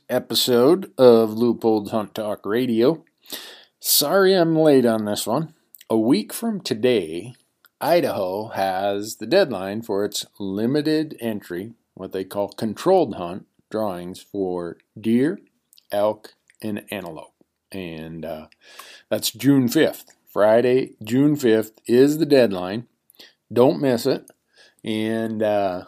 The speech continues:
we're gonna talk real quickly about how Idaho works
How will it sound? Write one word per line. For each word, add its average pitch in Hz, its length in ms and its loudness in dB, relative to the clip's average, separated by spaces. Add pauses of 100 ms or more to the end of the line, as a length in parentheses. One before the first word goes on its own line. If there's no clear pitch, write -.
(140)
we're 127 180 0
gonna 151 100 -4
talk 139 300 0
real 135 180 2
quickly 156 400 -2
about 104 380 2
how 117 300 0
Idaho 113 400 0
works 135 560 -6